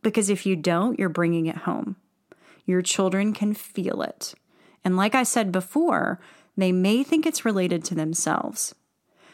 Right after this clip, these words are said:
So when you're thinking about looking for that job, I want you to think about your family, the people that you take that stress out on, the people that have to live with you. By staying in that job,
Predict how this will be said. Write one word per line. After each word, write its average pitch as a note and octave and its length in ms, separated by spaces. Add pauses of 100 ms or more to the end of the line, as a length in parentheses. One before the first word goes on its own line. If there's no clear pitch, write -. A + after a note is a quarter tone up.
(120)
So G3 560
when G3+ 240
you're C4 180
thinking B3 400
about F#3+ 220
looking G3 320
for G3 140
that F3 220
job, E3+ 500 (760)
I F#3+ 140
want C4+ 200
you B3 120
to G#3+ 80
think F3+ 240
about E3 280
your E3+ 160
family, E3 760 (520)
the G3 100
people A3+ 540
that G#3 120
you F3+ 160
take F#3+ 560
that F3+ 220
stress - 480
out E3+ 220
on, E3 320 (600)
the F#3+ 100
people G#3+ 400
that A3+ 140
have - 280
to - 120
live E3+ 340
with E3+ 220
you. - 160 (680)
By F#3+ 140
staying F#3+ 640
in A#3+ 120
that G3 220
job, F#3 500